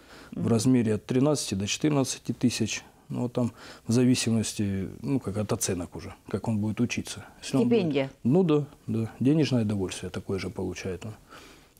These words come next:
Speaker 1: Вот. Плюс у них и питанием будет обеспечиваться трехразовым. Плюс и, э, как сказать, э, за время обучения предоставляется ежегодные двухнедельные каникулы, это зимой,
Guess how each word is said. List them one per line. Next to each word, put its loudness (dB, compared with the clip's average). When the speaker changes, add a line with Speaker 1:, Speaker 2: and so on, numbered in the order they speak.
Speaker 1:
Вот. 0
Плюс 2
у 6
них 4
и 4
питанием 4
будет 4
обеспечиваться 2
трехразовым. 2
Плюс 2
и, 2
э, 2
как -2
сказать, -2
э, -4
за 2
время 6
обучения 0
предоставляется 2
ежегодные 4
двухнедельные 4
каникулы, 4
это 2
зимой, 4